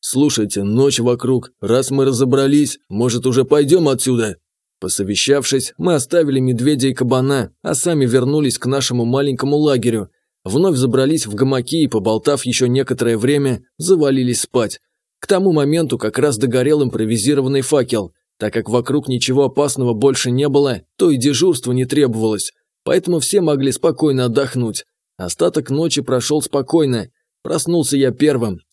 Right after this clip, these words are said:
Уже рассветало, на часах было шесть пятьдесят. Монголы и Иваныч еще спали,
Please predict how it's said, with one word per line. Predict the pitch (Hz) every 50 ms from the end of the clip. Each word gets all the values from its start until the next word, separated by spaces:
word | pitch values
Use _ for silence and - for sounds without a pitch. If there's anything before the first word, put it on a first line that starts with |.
| _ _ -
Уже | 135 139 202 196
рассветало, | 160 135 - - 147 151 - - 160 165 160 143 127 104 87 - _
на | - 95 90
часах | - - 95 - - 139 147 123
было | 120 131 131 127 117
шесть | - - 147 139 - -
пятьдесят. | 147 139 135 156 156 - 139 127 117 - - - _ _ _ _ _ _
Монголы | - 101 110 127 147 185 190 180 160 147
и |
Иваныч | 135 120 143 175 175 165 143 - -
еще | 143 - - 170 151
спали, | - - - 165 165 165 147 120 95